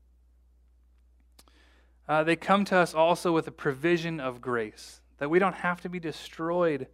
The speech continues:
or harmed by trials and temptations, that God can empower us to walk through these valleys that we encounter, and they can grow us as we lean into him. We can grow into him.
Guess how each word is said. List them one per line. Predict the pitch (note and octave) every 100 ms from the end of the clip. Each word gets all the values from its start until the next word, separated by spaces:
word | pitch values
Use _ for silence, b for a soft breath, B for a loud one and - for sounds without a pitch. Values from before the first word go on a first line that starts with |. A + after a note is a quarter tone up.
| _ _ _ -
or | B2+
harmed | - E3+ E3+ E3+ C#3+
by | C3+
trials | B2 - D3 D3 C#3+ C3+
and | B2+
temptations, | B2+ A#2+ - A#2+ - G#2+ A#2 - - _ b b b b b b b _ -
that | D3+
God | D3+ F3 F3
can | F3+
empower | D#3+ - - E3 F#3 F#3 C#3+
us | A2+ - - - _ _ _
to | D#3+
walk | D#3+ D#3 -
through | - E3+ G3 G#3 G3+
these | E3+ C3+
valleys | B2+ A#2+ A2+ A2 A#2
that | C3+
we | C3+
encounter, | B2 B2 C3 A#2 A2+
and | B2+
they | D#3
can | D3+ D3+
grow | C3+ D3 E3+ G3 E3
us | C3+ -
as | D3+ C#3
we | C#3
lean | C#3 D#3 F#3 G#3 G3+
into | D#3+ E3 - C3
him. | C3+ A#2 G#2 - _ _ _ _ _ _
We | D3
can | D3 C#3
grow | B2+ C3+ C#3+ D3 C#3+ C3+ _ _ -
into | B2+ A#2 A2+
him. | A2+ G#2+